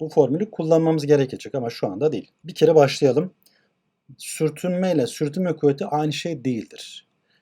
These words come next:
Bir zemin, bir yüzey sürtünmeli olabilir ama sürtünme kuvveti ortaya çıkmış olmayabilir. Yani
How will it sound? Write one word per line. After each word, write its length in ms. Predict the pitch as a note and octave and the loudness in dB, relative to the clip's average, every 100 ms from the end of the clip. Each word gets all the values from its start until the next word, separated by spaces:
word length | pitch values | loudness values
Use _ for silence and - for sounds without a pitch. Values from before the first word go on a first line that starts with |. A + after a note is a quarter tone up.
| _ | _
Bir 140 | C#3 F3 | -4 -2
zemin, 400 | D3+ D3 C3+ A#2+ | 4 4 4 0
bir 120 | D#3+ | -2
yüzey 320 | D#3 C3 A2 | -2 -4 -8
sürtünmeli 680 | - - B2 - C#3 C#3 D#3 | -8 -8 -8 -2 0 2 2
olabilir 640 | C#3+ D3 C#3 D#3+ F#3+ - - | 4 2 0 -2 -2 -4 -6
ama 220 | C3 A#2+ | -4 -4
sürtünme 520 | - C3+ A#2+ F3+ E3 | -4 -8 -6 -6 -6
kuvveti 240 | D#3+ G#2 - | -6 -8 -6
ortaya 320 | B2+ - F#2 | -6 -8 -14
çıkmış 680 | - D3+ - F#3+ F#3+ - - _ _ | -10 -12 -6 -6 -6 -10 -16 _ _
olmayabilir. 840 | - C3+ F#2+ G2 C#3+ C3 - - _ _ - - - | 0 0 -2 -4 -4 -6 -10 -16 _ _ -20 -20 -2
Yani 380 | C3 C3 C3+ | 2 2 0